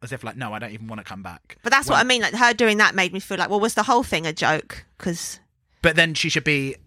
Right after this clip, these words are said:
Speaker 1: conscious enough that it doesn't read well.
Speaker 2: She's not conscious.
Speaker 1: She is not. She is
Speaker 2: <laughs>
Speaker 1: barely, barely conscious.
Speaker 2: When are they gonna give us this fucking game within a game? I'm gonna flip the table next time they don't tell us.
Speaker 1: I
Speaker 2: Like, I need to know now.
Speaker 1: I had
Speaker 2: I
Speaker 1: a
Speaker 2: want it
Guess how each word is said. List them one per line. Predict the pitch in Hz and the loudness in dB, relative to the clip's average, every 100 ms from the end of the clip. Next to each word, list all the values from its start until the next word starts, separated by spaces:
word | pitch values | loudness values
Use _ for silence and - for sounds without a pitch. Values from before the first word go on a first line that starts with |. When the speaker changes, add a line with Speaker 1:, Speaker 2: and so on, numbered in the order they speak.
| _ - | _ -2
Speaker 1:
conscious | 147 - 120 | -2 -2 -8
enough | 113 107 - | -8 -8 -8
that | 104 | -10
it | 95 - | -10 -12
doesn't | 113 104 85 | -12 -12 -12
read | 98 90 | -12 -12
well. | 78 73 _ _ | -16 -16 _ _
Speaker 2:
She's | - - 269 | -10 -6 -2
not | 330 - | -2 0
conscious. | 254 220 - 185 - - _ | -2 0 -2 -4 -6 -18 _
Speaker 1:
She | - - 170 | -2 2 4
is | - | 4
not. | 269 - - | 2 2 2
She | 330 | 2
is | 107 | 4
Speaker 2:
<laughs> | 269 - | 0 2
Speaker 1:
barely, | 226 143 139 127 117 - | 2 4 4 2 -4 -6
barely | 113 107 | -6 -6
conscious. | 104 101 - 101 - _ - | -8 -12 -12 -14 -16 _ 4
Speaker 2:
When | 233 330 | 4 6
are | 302 | 2
they | 330 | 2
gonna | 349 320 | 2 0
give | 285 220 | 2 4
us | 262 - | 4 0
this | 233 220 | -8 -8
fucking | - - 277 - 277 233 | -8 -2 -2 0 -6 0
game | 240 240 233 | 0 2 0
within | 220 233 | 0 0
a | 220 | 0
game? | 240 226 185 170 - | 2 2 2 -4 2
I'm | 254 294 | 2 4
gonna | 392 392 | 2 0
flip | - 370 - | 2 0 2
the | 311 | -4
table | - 277 311 233 | 2 2 2 2
next | 202 - - | 2 0 0
time | 220 | 0
they | 214 | 0
don't | 233 214 - | 0 -2 -2
tell | 208 165 | -2 2
us. | 185 294 - - - | 2 0 -4 -12 2
Speaker 1:
I | 180 208 262 277 | 4 6 4 4
Speaker 2:
Like, | 262 | 4
I | 277 | 2
need | 277 - | -4 -4
to | 262 | 0
know | 254 247 | 2 2
now. | 254 294 330 359 381 370 262 190 | 0 2 6 6 8 6 6 6
Speaker 1:
I | 269 370 | 4 6
had | 392 | 6
Speaker 2:
I | |
Speaker 1:
a | 381 | 4
Speaker 2:
want | 330 | 0
it | 349 | -2